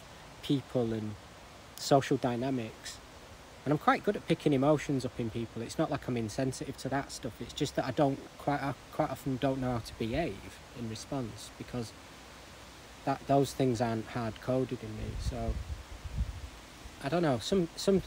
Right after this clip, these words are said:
I find some types of social interaction easier than others. I find it much easier to deal with somebody in, on, in, like, a one-on-one than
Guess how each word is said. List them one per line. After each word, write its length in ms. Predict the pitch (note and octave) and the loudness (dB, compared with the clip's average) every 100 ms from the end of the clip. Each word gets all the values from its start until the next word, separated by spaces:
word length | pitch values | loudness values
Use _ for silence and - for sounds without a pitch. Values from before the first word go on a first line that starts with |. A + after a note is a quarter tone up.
| - - - - | -2 -10 -10 -2
I 60 | D3 | 2
find 280 | - A3+ G3+ | 6 6 6
some 240 | G3+ F3 - - - | 6 4 2 -10 2
types 320 | - E3+ - | 6 6 6
of 60 | C3+ | 0
social 340 | C#3+ C3 - | 2 2 2
interaction 500 | C3 C3 B2 - - | 0 0 -2 -2 0
easier 300 | B2 A#2+ A#2+ | 0 0 -2
than 180 | A#2 A2+ | -2 -4
others. 360 | B2+ A#2+ A2+ - - - - | -4 -4 -4 -6 -4 -4 0
I 40 | - | 6
find 200 | D#3+ C#3+ | 8 8
it 80 | |
much 240 | C#3+ D3+ - | 4 2 4
easier 320 | D3+ C3 C3 | 4 4 2
to 60 | A#2 | 4
deal 220 | C#3 B2+ | 6 8
with 120 | B2 | 6
somebody 540 | - C#3 B2+ B2 A2+ A2 | 10 12 12 10 6 2
in, 280 | B2+ A#2+ A#2 | -2 -2 -2
on, 240 | B2 A#2 A2 - - | 0 0 2 0 2
in, 180 | C3 A#2+ - | 2 0 0
like, 160 | - | 0
a 40 | C3+ | 2
one-on-one 640 | A#2+ A#2+ A#2 A2+ C3 A#2+ A2+ - - - - - | 2 2 0 0 2 2 0 -2 -4 -4 -2 2
than 320 | A#2+ A2+ | 4 8